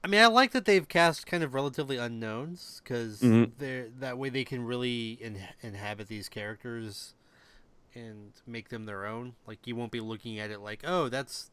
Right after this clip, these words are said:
Speaker 1: you know, that's the girl from, you know, I don't know." Like,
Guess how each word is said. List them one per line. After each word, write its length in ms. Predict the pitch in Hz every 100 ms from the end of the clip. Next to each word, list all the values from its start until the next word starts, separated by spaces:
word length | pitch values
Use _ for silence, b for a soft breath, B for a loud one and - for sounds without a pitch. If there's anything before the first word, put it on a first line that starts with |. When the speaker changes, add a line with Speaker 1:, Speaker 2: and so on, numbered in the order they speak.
| -
Speaker 1:
you 100 | 143
know, 200 | 120 113
that's 280 | 120 113 -
the 120 | 131
girl 360 | 117 120 117 113
from, 600 | - 117 110 107 107 104 _ _ _ _ _ _ _ _ _ _ _ _ _ _ -
you 160 | 123
know, 420 | 107 101 101 101 104 _ _ _ _ _ _ 107 107
I 140 | 101
don't 220 | 98 92
know." 420 | 92 92 92 92 92 _ _ -
Like, 220 | 101